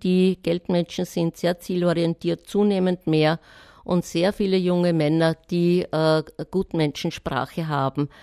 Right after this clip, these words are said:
Daher wähle ich den Begriff Ergebnissprache.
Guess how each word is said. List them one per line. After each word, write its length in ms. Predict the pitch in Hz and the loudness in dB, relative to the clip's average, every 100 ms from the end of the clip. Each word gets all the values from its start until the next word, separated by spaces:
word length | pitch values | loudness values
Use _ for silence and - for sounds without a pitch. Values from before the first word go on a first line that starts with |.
| - _ - | -20 _ -4
Daher 540 | 180 180 180 180 175 | -2 0 2 2 2
wähle 320 | 160 165 202 214 | 0 0 2 0
ich 320 | 180 185 - | 0 -4 -2
den 180 | 180 170 | -2 -2
Begriff 420 | 175 175 175 - | -4 -4 -4 -4
Ergebnissprache. 1300 | 170 156 170 - 214 - - 196 185 196 247 277 | -6 -6 -6 -4 -4 -6 -6 -2 -2 -2 -2 -2